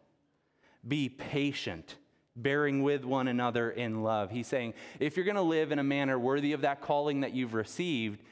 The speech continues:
it shows up in relational beauty. So we need to be the kind of church that says,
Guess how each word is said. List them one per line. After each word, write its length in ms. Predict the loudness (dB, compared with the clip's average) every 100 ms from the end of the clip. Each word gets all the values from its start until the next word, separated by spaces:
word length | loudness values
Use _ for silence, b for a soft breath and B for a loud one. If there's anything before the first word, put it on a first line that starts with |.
| B B
it 160 | -4
shows 580 | -2 -2 0 2 2 -2 -2
up 340 | 0 0 -4
in 160 | -4 0
relational 920 | 0 0 0 -2 -2 -2 0 0 -4 -12 b b b -8
beauty. 440 | -4 -2 -4 -8 -14 _ _ _ _ _ _ _ -20 _
So 140 | -4
we 140 | 0 2
need 180 | 0 0
to 60 |
be 160 | -2 0
the 120 | -2
kind 260 | 0 0 0
of 100 | 0
church 300 | -2 -2 -2
that 120 | -2
says, 340 | 0 0 0